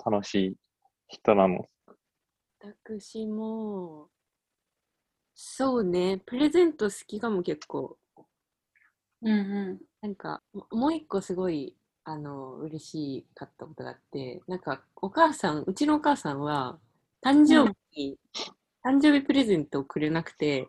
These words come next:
Speaker 2: 食べ物とか、なんか家にあるいらないものをプレゼントとして送ってくんのね。
Speaker 3: うん。<laughs>
Speaker 2: 私が使ってたものとか、なんか
Speaker 3: うん。
Speaker 2: 家にあった、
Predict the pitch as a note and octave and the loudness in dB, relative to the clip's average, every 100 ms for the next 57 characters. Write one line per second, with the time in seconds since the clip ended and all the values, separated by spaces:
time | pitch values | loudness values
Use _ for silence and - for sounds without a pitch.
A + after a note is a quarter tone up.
0 | _ - A3+ D#4 B3 D#3 - D3 D3+ C#3+ | _ 0 6 6 6 4 2 0 4 4
1 | - - _ - G3+ D#3 F3+ D4+ - A#3 | 2 -6 _ -4 0 4 8 10 10 6
2 | - - F3+ G3+ A#3+ B3 A#3 A#3 A#3+ F#3 | 4 0 6 6 10 8 8 4 6 6
3 | - F#3+ F#3+ D#3+ D3+ C3 C#3 - D#3 G3 | 6 6 6 4 2 -4 -2 0 0 -2
4 | - A#3 F#3 - - F#3 _ _ _ _ | 0 4 4 4 -6 -14 _ _ _ _
5 | _ _ _ _ - C4+ D4 C4 B3+ F4+ | _ _ _ _ 6 12 12 12 12 12
6 | - E4+ E4+ E4+ - _ _ _ - A3 | 12 10 10 8 4 _ _ _ 0 2
7 | B3+ C4 C4 B3 G3 - F#3 _ G3 A#3 | 2 -2 -2 -2 -4 -8 -8 _ -4 -4
8 | - A3 E3+ C#3+ C#3+ C#3 C3+ - - C3 | -6 -6 -4 -2 -4 -4 -8 -12 -10 -10
9 | G3 - _ _ _ _ A3 F#3+ - B3+ | -10 -18 _ _ _ _ -8 -4 -4 0
10 | B3 A3+ _ - G3 E3 _ _ - F3+ | 0 0 _ -8 -4 -4 _ _ -4 0
11 | D3 - | 0 -4